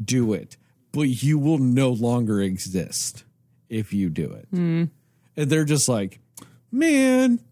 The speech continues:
Speaker 1: whatever, fine, we won't do it." And they just, like, leave. I'm like, that was actually kind of badass.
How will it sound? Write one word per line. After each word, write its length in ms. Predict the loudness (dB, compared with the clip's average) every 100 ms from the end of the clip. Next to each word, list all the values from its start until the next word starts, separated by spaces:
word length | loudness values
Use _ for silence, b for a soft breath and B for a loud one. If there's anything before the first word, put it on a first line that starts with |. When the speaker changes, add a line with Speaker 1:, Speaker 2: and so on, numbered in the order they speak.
| _ _ _ _ _ _ -4
Speaker 1:
whatever, 440 | 0 2 4 2
fine, 360 | 0 0 2 2
we 100 | 2
won't 320 | 4 2 2
do 220 | 2 2
it." 100 | 2
And 120 | 0 0
they 120 | 0
just, 220 | 0 0
like, 140 | 0 0
leave. 680 | 0 2 2 0 -2 -10 _
I'm 120 | 0
like, 200 | 0 0 -6 _ _ _ _ _ _ _ _ _ -6
that 280 | -4 -2
was 220 | 0 0 2
actually 320 | 0 -2 -4
kind 240 | -2 -2
of 60 | -2
badass. 680 | -4 -6 -12 -14 -16 -18